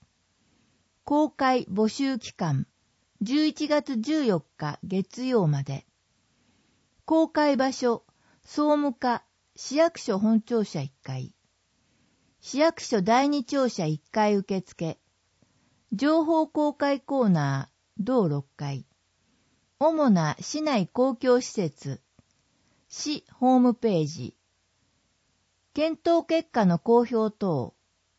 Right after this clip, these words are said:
十一月予定。なお、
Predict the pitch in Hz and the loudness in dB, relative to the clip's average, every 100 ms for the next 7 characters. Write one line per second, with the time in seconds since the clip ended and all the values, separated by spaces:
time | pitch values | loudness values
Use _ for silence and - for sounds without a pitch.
0 | _ _ _ _ 208 277 302 311 311 277 | _ _ _ _ -4 0 2 0 -2 -2
1 | 269 240 233 226 _ _ 170 156 - 156 | -2 -2 -6 -6 _ _ -6 -6 -4 -4
2 | 143 123 _ _ _ _ _ _ _ - | -4 -6 _ _ _ _ _ _ _ 0
3 | 254 226 185 | 4 4 2